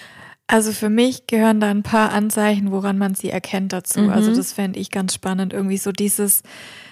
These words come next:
Speaker 1: übertriebene, fast schon manchmal zwanghafte Gutmütigsein.
Speaker 2: Mhm.
Speaker 1: Also alles ertragen,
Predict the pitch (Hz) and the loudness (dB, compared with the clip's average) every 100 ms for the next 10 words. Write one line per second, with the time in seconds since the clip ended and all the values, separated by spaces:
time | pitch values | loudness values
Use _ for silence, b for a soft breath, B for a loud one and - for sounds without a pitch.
0 | B B _ - - B B _ _ _ | B B _ -16 -16 B B _ _ _
1 | 226 226 220 - 269 269 277 277 277 - | 0 2 2 0 -2 0 0 -2 -2 -2
2 | 220 - - 214 214 208 208 196 190 - | -2 -2 -4 -2 -2 -4 -6 -6 -6 -6
3 | 226 233 233 226 - 208 226 240 269 277 | -6 -2 -4 -4 -6 -6 -6 -8 -8 -6
4 | 285 - 262 277 320 320 208 196 214 240 | -6 -6 -4 -4 -6 -4 -2 0 2 0
5 | 247 220 240 - 196 - 220 214 233 247 | 4 6 4 2 -2 -2 0 2 4 2
6 | 262 254 | -2 -6